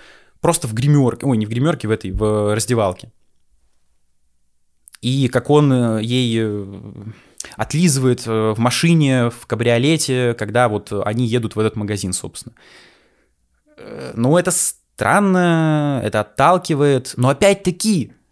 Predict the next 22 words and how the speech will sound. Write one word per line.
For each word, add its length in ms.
опять-таки, 1300
я 320
лично 400
понимаю, 720
почему 440
это 160
происходит. 800
Потому 280
что 220
Лили 600
Роуз 680
Депп 540
была 380
всю 260
жизнь 480
заключена 840
в 60
эти 180
тиски, 720
в 80
эти 160
силки. 840